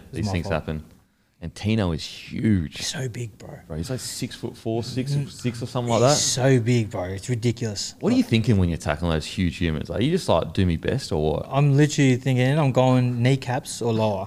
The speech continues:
Speaker 1: <laughs>
Speaker 2: 'cause <laughs> I can't reach anywhere else. They used to teach me how to wrestle back at South when I was, like, eighteen, nineteen, and I was like,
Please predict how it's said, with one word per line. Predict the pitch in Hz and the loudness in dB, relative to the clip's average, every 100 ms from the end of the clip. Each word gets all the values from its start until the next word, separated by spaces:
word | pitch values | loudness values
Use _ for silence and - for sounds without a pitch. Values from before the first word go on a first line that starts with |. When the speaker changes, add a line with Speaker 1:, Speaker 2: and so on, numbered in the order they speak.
| - | -6
Speaker 1:
<laughs> | - | -4
Speaker 2:
'cause | - 127 135 | 0 0 0
<laughs> | - - - 175 | -4 -6 0 0
I | |
can't | - 214 151 | 4 4 6
reach | 139 156 | 6 6
anywhere | 147 139 131 123 | 4 4 6 6
else. | 135 123 - 233 285 240 - - - - | 6 4 0 0 0 0 -4 -10 -8 2
They | 165 | 6
used | 190 | 6
to | 185 | 6
teach | 143 165 160 | 4 4 6
me | 151 | 6
how | 131 | 6
to | |
wrestle | 120 151 - 117 | 6 4 4 4
back | 120 123 | 4 4
at | 123 | 2
South | 127 135 123 | 4 4 4
when | - 131 | 4 6
I | 135 | 6
was, | 123 | 6
like, | 120 107 - | 2 0 0
eighteen, | 139 131 135 123 | 4 6 6 4
nineteen, | 123 127 123 | 4 6 6
and | 113 | 4
I | |
was | 120 123 | 4 4
like, | 120 | 2